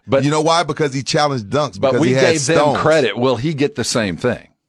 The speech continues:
Speaker 1: Will he get the same thing? "Hey, at least he was
Speaker 2: No.
Speaker 1: there." No, he won't.
Speaker 2: No, because of the hype.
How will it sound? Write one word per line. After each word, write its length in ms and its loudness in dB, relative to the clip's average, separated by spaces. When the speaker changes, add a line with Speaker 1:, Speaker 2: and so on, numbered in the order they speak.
Speaker 1:
Will 140 0
he 80 -2
get 160 0
the 120 -6
same 300 -2
thing? 180 0
"Hey, 180 0
at 60 0
least 240 -2
he 60 -2
was 140 2
Speaker 2:
No. 80 2
Speaker 1:
there." 380 4
No, 280 4
he 80 -2
won't. 220 2
Speaker 2:
No, 300 4
because 400 -2
of 100 0
the 80 0
hype. 460 -2